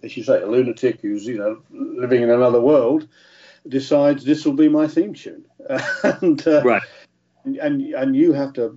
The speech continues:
Speaker 1: live with it, and you, you know, you have to s-, s-, endlessly spend your time saying, "It's nothing to do with me, guys." <laughs> You know, it was just a song. Um,
Speaker 2: Right.
Speaker 1: uh, but was Piggies about the police? You know, was it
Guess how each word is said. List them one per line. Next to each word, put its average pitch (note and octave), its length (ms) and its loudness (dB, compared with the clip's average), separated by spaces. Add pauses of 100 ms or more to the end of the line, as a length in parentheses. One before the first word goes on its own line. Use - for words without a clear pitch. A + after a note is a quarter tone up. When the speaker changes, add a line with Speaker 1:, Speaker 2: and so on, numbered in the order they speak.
Speaker 1:
live C#3 260 2
with A2 140 0
it, C3+ 240 -4
and C#3+ 100 -2
you, D3+ 220 4
you G3 80 -6
know, B2+ 120 2
you B2+ 100 -4
have D#3 140 -4
to - 80 -20
s-, - 120 -20 (140)
s-, - 240 -20 (100)
endlessly C#3+ 640 -4
spend D#3 340 0
your D#3+ 80 4
time D#3+ 480 -4
saying, D#3+ 560 0
"It's D#3 180 -2
nothing F#3 240 -2
to E3+ 60 -8
do F#3+ 100 -2
with F#3+ 120 0
me, G3+ 140 -2
guys." - 400 -10
<laughs> - 20 -18
You D#4+ 140 4
know, - 80 -2 (300)
it E3 200 2
was E3 280 2 (240)
just F#3+ 260 -2
a G3 60 -8
song. G3+ 380 -4 (560)
Um, C#3 260 0
Speaker 2:
Right. C#3+ 680 -4 (180)
Speaker 1:
uh, C3+ 40 -14
but D3 320 -4 (260)
was D#3+ 260 2
Piggies F#3 500 0
about F#3 400 -2 (140)
the D3+ 100 -8
police? F#3+ 540 -8
You F3+ 160 -8
know, D#3 240 -4 (260)
was C#3 200 -8
it D#4 120 -2